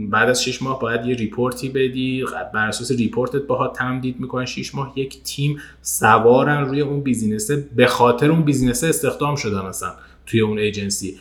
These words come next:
و وقتی بعد از شش ماه اگر که دیسکانتینیو بشه قرارداد، اون آدما میرن از اون ایجنسی، به خاطر اینکه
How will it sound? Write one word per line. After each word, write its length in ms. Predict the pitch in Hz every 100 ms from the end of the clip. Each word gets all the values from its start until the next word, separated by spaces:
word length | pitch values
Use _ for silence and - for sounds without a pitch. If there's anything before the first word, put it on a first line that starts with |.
| - 110
و 40 |
وقتی 300 | 120 - 156 - -
بعد 180 | 127 123
از 140 | 117 -
شش 200 | 123 123
ماه 220 | 127 120
اگر 220 | 120 120
که 140 | 120
دیسکانتینیو 680 | 120 120 - 120 120 120 120
بشه 180 | 117 123
قرارداد، 420 | 120 120 120 120
اون 80 | 151
آدما 320 | 147 139 147
میرن 300 | 156 160 120
از 160 | 101 98
اون 120 | 101
ایجنسی، 560 | 98 101 95 - 92 -
به 80 | 95
خاطر 160 | 107
اینکه 180 | 120 135